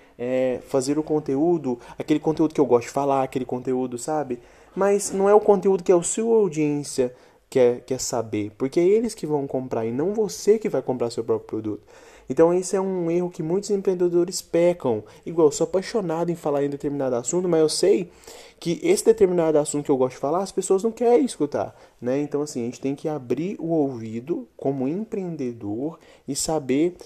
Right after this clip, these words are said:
que às vezes a gente tem que falar, a gente tem que fazer pesquisa de mercado e saber o que, que as pessoas querem escutar. O segundo pilar que a gente vai falar é o acompanhamento extraordinário. Eu sempre falo de um funil quando eu digo esse segundo pilar do acompanhamento extraordinário. Eu falo do funil assim, ó.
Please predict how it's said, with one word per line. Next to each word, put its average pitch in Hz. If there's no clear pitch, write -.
que -
às 135
vezes 135
a 147
gente 139
tem 147
que 147
falar, 127
a 143
gente 151
tem 143
que -
fazer 135
pesquisa 135
de 185
mercado 160
e -
saber 151
o 151
que, 185
que -
as 202
pessoas 175
querem 180
escutar. -
O 156
segundo 165
pilar 139
que 143
a -
gente 131
vai 123
falar 135
é 131
o 131
acompanhamento 151
extraordinário. 135
Eu 139
sempre 196
falo 185
de 175
um 175
funil 170
quando 151
eu 127
digo 120
esse 117
segundo 120
pilar 127
do 120
acompanhamento 117
extraordinário. 117
Eu 123
falo 156
do 156
funil 135
assim, 113
ó. 104